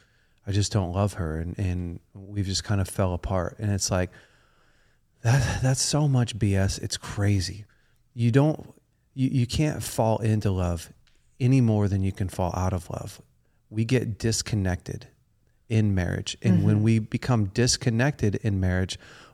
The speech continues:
Speaker 1: well, I start believing things about you that drive me apart. And <clears throat> the only difference between someone who feels like they're in love and someone who doesn't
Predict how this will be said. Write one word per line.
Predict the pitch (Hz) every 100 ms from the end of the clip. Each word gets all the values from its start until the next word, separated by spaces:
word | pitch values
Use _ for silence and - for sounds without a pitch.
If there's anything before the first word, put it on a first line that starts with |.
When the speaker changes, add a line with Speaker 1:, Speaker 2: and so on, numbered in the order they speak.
| -
Speaker 1:
well, | 110 107 104 - _ _ _ _
I | 110 113
start | - 131 120 104
believing | 101 104 123 131 104 98 98
things | - 113 107 101
about | 92 104 135
you | 104 95 92 - _ _ _ -
that | 104 101 -
drive | 98 101 101 117 120 101
me | 104 104 104
apart. | 101 - 123 113 - _ _ _ _ _ _ -
And | 107 104 101 98 _
<clears throat> | -
the | 131 113 113 120
only | 123 139
difference | 123 123 127 117
between | - 113 117 110 104 101 _ _ _ _ _
someone | - 123 120
who | 104 110 104
feels | - - - 127 135 110 104 101 -
like | 113 113
they're | 107
in | 101 110 101
love | 101
and | 101
someone | - 113 101
who | 104
doesn't | 95 - 110 120 98